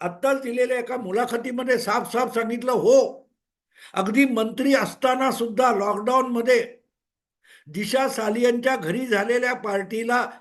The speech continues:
आदित्य ठाकरे गेलेले होते.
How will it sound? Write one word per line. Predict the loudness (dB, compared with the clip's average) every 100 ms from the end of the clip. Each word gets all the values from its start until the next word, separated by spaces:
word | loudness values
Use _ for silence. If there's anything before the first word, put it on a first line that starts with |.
| _ _ _ _ _ -4
आदित्य | -2 -2 -4 -2 -2 0
ठाकरे | -2 4 4 6
गेलेले | 6 6 6 6 4
होते. | 4 0 6 6 6 -2